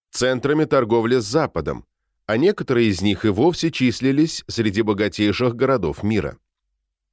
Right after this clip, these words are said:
Артур Моул, двадцатипятилетний британский миссионер, прибыл в Нинбо совсем недавно, осенью тысяча восемьсот шестьдесят первого года. В своём дневнике он описывает панику, нараставшую перед лицом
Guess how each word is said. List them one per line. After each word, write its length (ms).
Артур 380
Моул, 460
двадцатипятилетний 1120
британский 560
миссионер, 680
прибыл 360
в 80
Нинбо 380
совсем 440
недавно, 520
осенью 540
тысяча 420
восемьсот 480
шестьдесят 640
первого 440
года. 360
В 80
своём 400
дневнике 540
он 120
описывает 640
панику, 480
нараставшую 800
перед 300
лицом 460